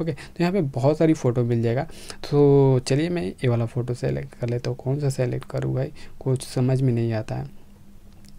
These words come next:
चलिए मैंने ये सेलेक्ट कर लिया। फ़ोटो सेलेक्ट करने के बाद से फ़ोटो यहाँ पे आ जाएगा। फ़ोटो देखने में काफ़ी ऑसम है, तो फ़ोटो कैसा भी हो।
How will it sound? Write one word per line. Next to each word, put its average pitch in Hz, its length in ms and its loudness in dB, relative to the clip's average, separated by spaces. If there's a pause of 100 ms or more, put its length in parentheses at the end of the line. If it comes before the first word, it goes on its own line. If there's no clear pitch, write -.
(360)
चलिए 131 300 2
मैंने 117 500 2
ये 139 180 0
सेलेक्ट 127 440 -6
कर 127 80 -10
लिया। 135 220 -12 (520)
फ़ोटो 170 280 6
सेलेक्ट 185 320 0
करने 165 180 0
के 165 60 2
बाद 156 100 2
से 156 100 -2
फ़ोटो 123 260 0
यहाँ 117 120 0
पे 123 120 0
आ 117 120 0
जाएगा। 120 200 0
फ़ोटो 135 320 0
देखने 151 320 2
में 156 120 0
काफ़ी 127 280 0
ऑसम 160 540 2
है, 190 100 0 (220)
तो 220 100 -2
फ़ोटो 139 460 0
कैसा 135 520 0
भी 151 120 2
हो। 180 120 0